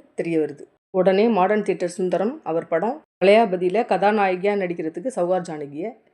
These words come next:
கேக்குறாரு. பராசக்தியில தங்கச்சி கதாபாத்திரம், வளையாபதியில கதாநாயகி கதாபாத்திரம், ரெண்டு கதாபாத்திரத்துல எதை தேர்வு செய்யலாம் அப்படின்னு யோசிச்ச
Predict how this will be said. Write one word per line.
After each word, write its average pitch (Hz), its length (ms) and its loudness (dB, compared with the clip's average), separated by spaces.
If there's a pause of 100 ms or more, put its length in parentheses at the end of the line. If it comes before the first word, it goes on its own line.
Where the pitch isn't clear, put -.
(460)
கேக்குறாரு. 147 340 -6 (340)
பராசக்தியில 208 680 0
தங்கச்சி 202 420 -4
கதாபாத்திரம், 175 720 -4 (480)
வளையாபதியில 185 680 0
கதாநாயகி 180 520 -2
கதாபாத்திரம், 156 640 -6
ரெண்டு 180 240 -4
கதாபாத்திரத்துல 196 880 -4
எதை 180 300 -2 (640)
தேர்வு 180 260 -2
செய்யலாம் 175 320 -6
அப்படின்னு 180 300 -2
யோசிச்ச 180 280 -2